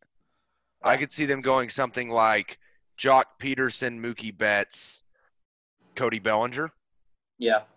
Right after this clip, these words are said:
Speaker 1: I, I don't know. It depends on if you wanna sandwich in between Peterson and Bellinger or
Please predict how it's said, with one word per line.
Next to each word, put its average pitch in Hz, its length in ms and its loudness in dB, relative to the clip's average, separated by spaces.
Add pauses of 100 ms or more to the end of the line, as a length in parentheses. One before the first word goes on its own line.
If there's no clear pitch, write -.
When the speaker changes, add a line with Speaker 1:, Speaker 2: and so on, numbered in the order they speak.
(440)
Speaker 1:
I, 131 160 2 (1120)
I 156 140 6
don't 151 100 4
know. 131 180 2
It - 120 0
depends 185 300 2
on 196 140 6
if 185 120 0
you 175 140 -6
wanna 180 180 4
sandwich 175 440 0
in 170 100 -4
between 160 640 -4 (760)
Peterson 165 560 0
and 143 340 -4 (180)
Bellinger 170 560 4
or 131 760 2